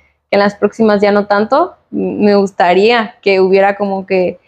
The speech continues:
este, esta reflexión también para las generaciones más, más chicas, de que, pues sí, que muchas veces como que nos la pasamos viviendo para los demás como si fuera un show,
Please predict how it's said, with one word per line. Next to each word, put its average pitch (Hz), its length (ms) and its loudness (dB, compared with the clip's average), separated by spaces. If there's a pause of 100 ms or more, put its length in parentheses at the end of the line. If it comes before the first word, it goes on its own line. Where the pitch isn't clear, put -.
(300)
este, 208 680 0
esta 233 200 -2
reflexión 208 640 -2
también 202 260 -2
para 202 160 -2
las 190 140 -4
generaciones 196 680 -4
más, 196 640 -6 (140)
más 202 220 0
chicas, 240 500 -2 (480)
de 196 240 0
que, 185 680 -2
pues 208 160 0
sí, 311 200 -2
que 214 260 0
muchas 233 340 0
veces 240 240 -4
como 233 200 0
que 226 60 -4
nos 208 140 0
la 208 140 -2
pasamos 214 340 0
viviendo 214 380 2
para 202 160 0
los 196 160 -2
demás 208 320 -4
como 214 220 -2
si 196 100 -6
fuera 220 240 2
un 247 80 0
show, 302 480 0